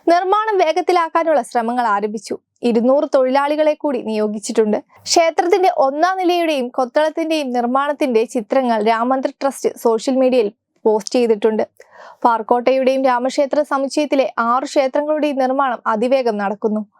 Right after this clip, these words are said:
ഒന്നാം നിർമ്മാണ പ്രവർത്തനം പൂർത്തിയാകുന്നതോടെ ക്ഷേത്രത്തിന്റെ കൊടിമരത്തിന്റെ നിർമ്മാണം ആരംഭിക്കും. ചുറ്റുമതിലുകളുടെയും കൊടിമരത്തിന്റെയും നിർമ്മാണം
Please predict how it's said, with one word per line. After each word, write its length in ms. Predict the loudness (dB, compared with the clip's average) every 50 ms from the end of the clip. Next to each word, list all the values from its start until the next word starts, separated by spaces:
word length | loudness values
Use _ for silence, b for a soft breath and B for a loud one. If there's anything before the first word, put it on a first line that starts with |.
| b b b
ഒന്നാം 320 | 2 2 2 2 0 0 2
നിർമ്മാണ 320 | 0 0 2 2 0 0 0
പ്രവർത്തനം 520 | 0 0 0 0 0 0 0 0 0 -2 -2
പൂർത്തിയാകുന്നതോടെ 720 | -2 -2 -2 0 0 0 0 0 0 -2 -2 0 0 0 -2
ക്ഷേത്രത്തിന്റെ 560 | -2 -2 -2 0 -2 -4 -4 -2 -2 -2 0
കൊടിമരത്തിന്റെ 640 | 0 0 0 0 0 0 0 -2 0 -2 -2 -2 0
നിർമ്മാണം 500 | 0 0 0 0 0 -2 -2 -2 -4 -6 -4 -4
ആരംഭിക്കും. 540 | -2 -2 -2 -2 -4 -4 -6 -6 -10 -12 -12 _ _ _ B B B B B B -2
ചുറ്റുമതിലുകളുടെയും 1040 | -2 0 0 2 2 0 2 2 2 0 2 2 2 2 2 2 0 0 -2 -4 -8 b b b b b -2
കൊടിമരത്തിന്റെയും 800 | 0 0 2 2 0 0 0 0 0 -2 0 0 0 0 0 0
നിർമ്മാണം 400 | -2 0 0 0 0 -2 -4 -4